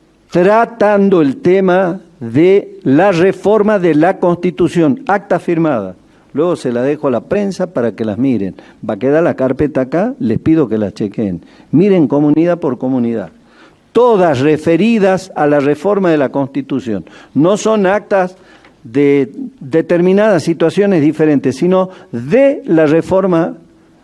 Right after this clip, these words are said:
de la Constitución. En todas las actas piden que el, los, que el nuevo artículo, que la modificación esté en línea con el setenta y cinco, inciso diecisiete de la Constitución Nacional,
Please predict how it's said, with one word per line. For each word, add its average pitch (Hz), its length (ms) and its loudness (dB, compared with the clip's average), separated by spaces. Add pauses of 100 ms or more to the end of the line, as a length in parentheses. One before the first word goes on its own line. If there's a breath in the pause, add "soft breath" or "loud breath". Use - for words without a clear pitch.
(140 soft breath)
de 165 240 2
la 147 160 2
Constitución. 127 720 -2 (260 loud breath)
En 214 340 0
todas 320 300 2
las 139 240 -2
actas 214 380 0 (100)
piden 214 500 0 (1000 soft breath)
que 156 100 0
el, 143 300 2
los, 139 400 0
que 160 80 0
el 151 200 4
nuevo 233 300 4
artículo, 131 720 -2
que 139 140 0
la 135 140 2
modificación 151 840 -2
esté 147 280 0
en 180 160 0
línea 185 320 0
con 139 200 -2
el 120 140 -2
setenta 147 500 -6
y 139 40 -6
cinco, 170 320 -6
inciso 131 500 -6
diecisiete 123 600 -6
de - 20 -4
la 104 100 -6
Constitución 98 680 -8
Nacional, - 400 -12